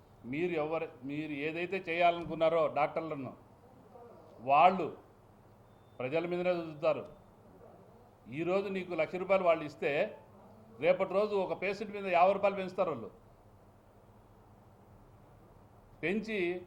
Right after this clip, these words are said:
ప్రజలను నాశనం చేస్తారు. అలా చేయొద్దండి, దయ ఉంచి.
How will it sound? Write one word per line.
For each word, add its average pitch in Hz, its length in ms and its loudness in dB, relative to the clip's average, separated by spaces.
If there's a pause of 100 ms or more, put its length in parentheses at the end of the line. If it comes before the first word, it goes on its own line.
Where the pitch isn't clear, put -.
(300)
ప్రజలను 185 380 -2
నాశనం 147 360 -4
చేస్తారు. 123 400 -8 (680)
అలా 135 180 2 (120)
చేయొద్దండి, 160 480 -2
దయ 135 220 -2
ఉంచి. 160 460 -6